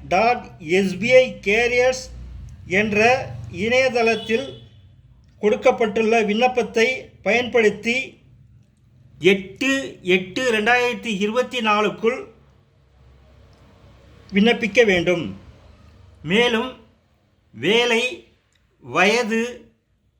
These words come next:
கல்வி தகுதி போன்ற அனைத்து தகவல்களையும்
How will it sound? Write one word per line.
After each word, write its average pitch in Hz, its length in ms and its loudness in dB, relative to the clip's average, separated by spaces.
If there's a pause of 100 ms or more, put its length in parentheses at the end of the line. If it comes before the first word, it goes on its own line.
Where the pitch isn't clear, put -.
கல்வி 214 300 -2
தகுதி 220 380 0 (480)
போன்ற 202 400 0 (680)
அனைத்து 220 680 -4
தகவல்களையும் 214 760 0